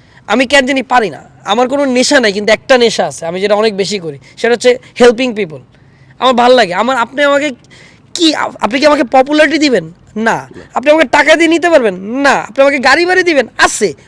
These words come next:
কোনো কিছুর আল্লাহ, আলহামদুলিল্লাহ, তিনবার চারবার বলবো, একশো বার বলবো, "আলহামদুলিল্লাহ, I have everything, what I am doing।"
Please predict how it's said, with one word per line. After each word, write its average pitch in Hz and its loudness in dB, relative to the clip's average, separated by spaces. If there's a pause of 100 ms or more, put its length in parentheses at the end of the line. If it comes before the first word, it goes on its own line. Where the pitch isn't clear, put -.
(180)
কোনো 381 -2
কিছুর 403 0
আল্লাহ, 330 0
আলহামদুলিল্লাহ, 311 -2
তিনবার 302 -4
চারবার 285 -2
বলবো, 226 -4
একশো 226 -4
বার 247 0
বলবো, 214 -4
"আলহামদুলিল্লাহ, 220 -2 (560)
I 285 6
have 339 4
everything, 254 0 (600)
what 359 4
I 370 4
am 294 2
doing।" 254 2